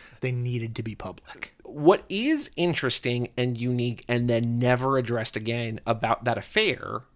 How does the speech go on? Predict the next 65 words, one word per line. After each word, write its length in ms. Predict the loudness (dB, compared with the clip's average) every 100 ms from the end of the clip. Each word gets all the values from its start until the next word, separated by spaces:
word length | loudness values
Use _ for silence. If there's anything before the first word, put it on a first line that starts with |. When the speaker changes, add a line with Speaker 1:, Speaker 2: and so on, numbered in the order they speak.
| _ _ _ 4
Speaker 2:
well, 80 |
actually, 140 | 4 4
two, 200 | 0 0
so 100 | 4
I 40 | 6
wanna 80 | 6
go 60 |
back 100 | 2
to 80 | 0
the 40 |
Owen 140 | -4 -4
thing. 180 | -8 -12 -16 -2
If 100 | 2
we 80 | 2
were 80 |
in 80 | 2
Owen's 240 | 2 2 -2
head, 400 | 0 2 0 -2
I 60 | -2
think 160 | 0
it 40 | 0
would 120 | -2
be, 280 | -4 -4 -8 -20 -4 0
I 40 |
think 140 | 2 2
we 80 |
might 180 | 4 4
think 200 | 2 -2
less 340 | 0 2 2 0
of 540 | -4 -4 -6 -10 -18 -20 -20 -20 _ _ -4
Athenlate, 360 | -4 -4 -12 -16 _ _ _
I 60 | -4
Speaker 1:
Yeah, 100 | -2
Speaker 2:
think. 220 | -2 -6
Speaker 1:
maybe. 260 | -8 -8 -14 _ _ -20 _
Speaker 2:
'Cause 100 | 2
I 60 | 4
think 220 | 4 0
he'd 180 | -2 0
be 120 | 2
like, 120 | 2 0
"Oh, 80 | -2
he's 100 | -2
just, 160 | -4
like, 80 | -2
this 100 | -4
creepy 300 | -2 -4 0
old 160 | -2 -2
guy. 140 | -6
Like, 100 | 2
I'm 160 | 2 2
just 100 | -2
trying 140 | -2
to, 80 | -2
like, 160 | -6 -10 -20 -18
sleep 240 | -6 -6 -4
with, 120 | -6
like, 140 | -6
hot 260 | 0 2 4
young 140 | 0
college 340 | -2 0 0 -2
guys, 400 | -8 -6 -8 -8
and, 200 | -6 -6
Speaker 1:
Yeah. 80 | -6
Speaker 2:
like, 320 | -10 -14